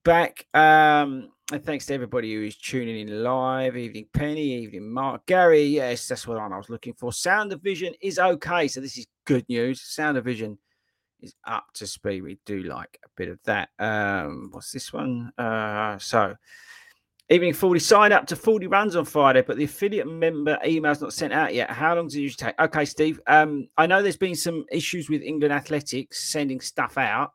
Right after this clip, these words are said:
uh, 'cause even my email got delayed. So I would email forty runs at hotmail dot com and just explain to them that you've not received the email yet. I do know that England Athletics,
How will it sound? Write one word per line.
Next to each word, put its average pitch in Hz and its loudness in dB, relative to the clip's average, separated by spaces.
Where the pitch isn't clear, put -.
uh, 123 -4
'cause - -10
even 135 -4
my 135 0
email 110 -6
got - -8
delayed. 104 -4
So 156 4
I 175 4
would 180 -4
email 165 0
forty 170 -6
runs 151 -2
at - -6
hotmail 127 -6
dot 117 -2
com 127 -2
and 127 -2
just - -8
explain 120 -4
to 127 -8
them 117 -6
that 95 -8
you've 110 -12
not 120 -6
received 107 -8
the 104 -8
email 104 -6
yet. 90 -8
I 113 -6
do 135 2
know 131 2
that 110 -4
England 117 -4
Athletics, - -6